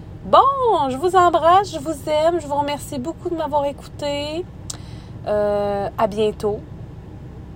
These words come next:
pour le numéro neuf. J'aime ça, les chiffres.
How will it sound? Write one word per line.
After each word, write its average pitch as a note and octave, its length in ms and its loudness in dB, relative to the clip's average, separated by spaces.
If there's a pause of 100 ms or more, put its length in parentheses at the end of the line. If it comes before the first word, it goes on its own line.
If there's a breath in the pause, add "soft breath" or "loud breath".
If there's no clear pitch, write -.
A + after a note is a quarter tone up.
(340)
pour F3+ 320 -4
le F3+ 120 -2
numéro F3+ 440 -4
neuf. F3+ 480 -6 (680)
J'aime G3 180 -6
ça, - 200 -8
les F#3+ 140 -6
chiffres. - 240 -8